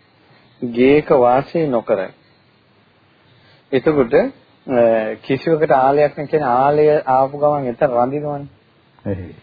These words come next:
Speaker 1: එතකොට හුළඟක් ඇවිල්ලා එකපාරම ගේයක් ඇතුලේ රැඳවිලා කොහෙටවත් යන්න නැතුන් තියනවාද? හුළඟට නතර වෙන්න තැනක් නැහැනේ මහත්තයා.
Speaker 2: එහෙමයි ස්වාමී.
Speaker 1: හුළඟ යනවා. නතර වෙන්න තැනක් නැහැ.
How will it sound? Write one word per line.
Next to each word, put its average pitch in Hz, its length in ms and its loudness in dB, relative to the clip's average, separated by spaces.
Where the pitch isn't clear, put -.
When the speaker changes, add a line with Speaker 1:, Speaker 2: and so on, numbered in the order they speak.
Speaker 1:
එතකොට 156 300 0
හුළඟක් 139 480 2
ඇවිල්ලා 147 280 2
එකපාරම 135 580 2
ගේයක් 123 420 0
ඇතුලේ 120 300 -2
රැඳවිලා 120 500 0
කොහෙටවත් 127 540 0
යන්න 117 140 -4
නැතුන් 120 280 -8
තියනවාද? 139 420 -6
හුළඟට 147 480 2
නතර 143 340 0
වෙන්න 165 220 0
තැනක් 160 280 0
නැහැනේ 156 360 -4
මහත්තයා. 151 460 -6
Speaker 2:
එහෙමයි 98 420 -6
ස්වාමී. 76 380 -14
Speaker 1:
හුළඟ 165 400 0
යනවා. 170 380 -4
නතර 123 380 2
වෙන්න 180 260 0
තැනක් 139 340 -2
නැහැ. 110 280 -10